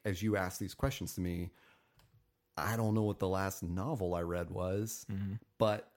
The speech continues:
Speaker 1: I'm writing one."
Speaker 2: Yeah,
Speaker 1: You
Speaker 2: yeah.
Speaker 1: know, it, that's sort of a weird, like, I,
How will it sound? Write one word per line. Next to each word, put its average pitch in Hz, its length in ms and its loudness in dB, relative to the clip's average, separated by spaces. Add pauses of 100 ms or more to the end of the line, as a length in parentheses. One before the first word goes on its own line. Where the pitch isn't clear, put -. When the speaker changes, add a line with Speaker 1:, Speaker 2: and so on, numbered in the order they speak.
(120)
Speaker 1:
I'm 90 300 0
writing 90 540 0
one." 110 340 0
Speaker 2:
Yeah, 123 240 2 (160)
Speaker 1:
You 127 100 6
Speaker 2:
yeah. 131 60 10
Speaker 1:
know, 127 220 6
it, 127 180 -2
that's 123 220 4
sort 165 220 4
of 131 80 4
a 110 40 2
weird, 117 260 2
like, 104 240 2 (160)
I, 92 60 -8